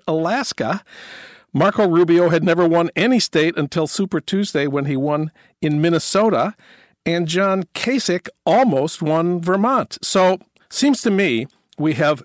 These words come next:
two Republican headlines. One, Trump triumphs. Two, nobody's getting out.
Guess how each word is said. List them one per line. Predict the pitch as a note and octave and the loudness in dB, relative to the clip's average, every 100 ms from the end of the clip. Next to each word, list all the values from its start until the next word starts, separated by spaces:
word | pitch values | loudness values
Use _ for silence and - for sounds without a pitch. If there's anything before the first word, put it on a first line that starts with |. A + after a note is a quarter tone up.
| _ - | _ -4
two | - C4 A#3 - | 0 2 0 -2
Republican | C#3+ D3+ - D#3 D3+ - C3 | -4 -4 0 0 0 -4 -4
headlines. | D#3+ C3 F#2 F#2 - C3+ - | -2 -2 -4 -8 -10 -14 -8
One, | B2+ C3+ F3 G#3 B3 C4+ - _ _ _ _ | -6 -2 2 2 2 -2 -6 _ _ _ _
Trump | - G3 G3 - - _ | -4 0 -2 -4 -20 _
triumphs. | - G#3+ G3 A2 A2+ - - - _ _ _ | -2 0 0 -2 -6 -10 -14 -14 _ _ _
Two, | - B3 F3 D3 E3 _ _ _ | -2 2 4 2 0 _ _ _
nobody's | B2+ C#3+ F3 E3 D#3+ D3+ | 0 2 2 0 -2 -4
getting | A#2+ A2 C#3 C#3 C3 - _ | -8 -4 -2 -2 -6 -10 _
out. | C3+ F#2+ - | -4 -4 -8